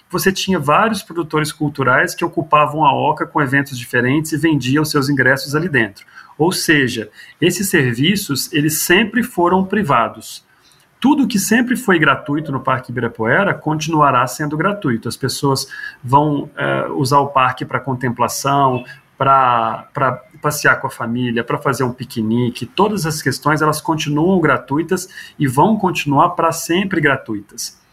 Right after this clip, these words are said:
O nosso papel é melhorar a experiência desses usuários que vão aos, aos parques no final de semana, ou fazer sua prática esportiva diária,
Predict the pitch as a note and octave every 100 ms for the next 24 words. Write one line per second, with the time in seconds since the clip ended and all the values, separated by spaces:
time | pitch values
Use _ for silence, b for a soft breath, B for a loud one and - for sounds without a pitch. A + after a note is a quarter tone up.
0 | B B - C#3 F#3+ G3+ G3 D#3 - D3
1 | F#3 C#3 - C3 C#3+ E3 C#3+ B2+ C#3 E3
2 | E3+ - D#3 B2+ B2 D3 D#3+ D#3+ D3+ D#3
3 | D3 C#3+ C3+ A#2+ B2+ B2+ - B2 C3 C3
4 | B2 - B2+ B2 - B2 B2+ - - B
5 | B B - D#3 D#3 C3 A#2 - A2+ B2
6 | D#3+ E3 D#3+ D3 D3 D#3 C#3+ C3 C#3 C3
7 | B2+ - - A#2 - D3+ A#2+ G#2 A2 A2
8 | C#3 C#3+ C3+